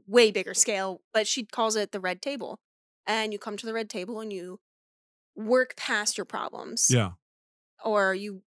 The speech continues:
Speaker 1: talk about how you work past them or whatever the case is.
Speaker 2: Yeah.
Speaker 1: She talks about a lot of deep shit on there, like, people's personal shit, where,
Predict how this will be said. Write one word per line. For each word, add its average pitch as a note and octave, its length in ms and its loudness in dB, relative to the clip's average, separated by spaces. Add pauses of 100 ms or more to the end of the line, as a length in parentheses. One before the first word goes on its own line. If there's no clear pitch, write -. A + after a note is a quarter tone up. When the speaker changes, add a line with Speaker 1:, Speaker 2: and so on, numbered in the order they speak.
Speaker 1:
talk A#3+ 220 4
about F#3+ 300 -2
how G3+ 100 -8
you F3 160 -8
work E3 220 -8
past - 240 -4
them D#3 180 -8
or G3+ 80 -4
whatever A3 240 -2
the F3 80 -10
case C#3 260 -6
is. G#2+ 140 -10 (200)
Speaker 2:
Yeah. B2+ 200 8
Speaker 1:
She - 80 -2
talks G4+ 240 4
about F#4+ 180 6
a E4 40 -2
lot D4 240 4
of A3+ 80 -8
deep B3 180 -6
shit C#4+ 300 0
on C4+ 100 2
there, C4 140 0
like, A#3+ 180 0
people's B3 320 -4
personal A#3 480 -4
shit, B3 480 0 (460)
where, A#3+ 200 0